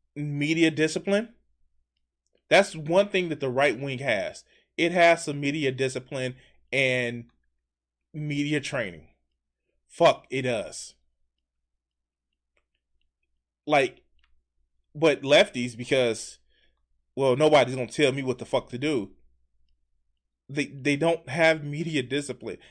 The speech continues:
And I, I'm not even gonna say I have perfect media discipline. I recognize the, the area that I fucking work in. But,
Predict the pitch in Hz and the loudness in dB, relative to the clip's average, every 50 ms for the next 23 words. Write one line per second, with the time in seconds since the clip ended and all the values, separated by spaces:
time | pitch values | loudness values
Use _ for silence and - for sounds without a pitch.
0 | _ - - 208 226 202 226 240 - - 214 226 226 214 220 233 226 214 202 196 | _ 0 0 2 2 2 2 0 0 -2 0 2 2 2 2 2 0 0 0 0
1 | 202 220 196 165 131 - - _ _ - 156 175 185 190 175 165 147 - - - | 2 2 2 2 2 -2 -8 _ _ -2 2 2 4 6 6 4 4 2 0 0
2 | 175 160 - - 151 147 135 131 120 120 110 113 117 110 - - - - - _ | 0 0 0 -4 -10 -8 -6 -4 -2 -4 -2 -2 -4 -8 -8 -10 -18 -20 -20 _
3 | - - - _ _ - 120 147 196 214 202 175 156 143 151 170 185 - 147 135 | -20 -20 -20 _ _ 0 4 6 6 8 6 6 4 4 4 4 4 2 0 -2
4 | 131 117 113 110 110 107 - - 117 113 101 - _ _ - 101 87 104 131 131 | -2 -2 -2 -2 -4 -6 -6 -4 -4 -4 -4 -6 _ _ -10 -6 -2 0 0 0
5 | 117 113 113 120 113 117 127 139 120 - - 107 - - 98 101 85 90 - - | 0 -2 -4 -4 -2 0 2 2 2 0 -2 -6 -6 -6 -10 -14 -16 -18 -18 -20
6 | - - - - _ _ _ _ _ _ _ _ _ _ _ _ _ _ _ _ | -20 -20 -20 -20 _ _ _ _ _ _ _ _ _ _ _ _ _ _ _ _
7 | _ _ _ _ _ _ _ _ _ _ _ _ _ _ _ _ _ _ _ _ | _ _ _ _ _ _ _ _ _ _ _ _ _ _ _ _ _ _ _ _
8 | _ _ _ _ _ _ _ _ _ _ _ _ _ _ _ _ _ _ _ _ | _ _ _ _ _ _ _ _ _ _ _ _ _ _ _ _ _ _ _ _
9 | _ _ 135 147 170 170 160 - - | _ _ -2 2 2 4 2 2 -2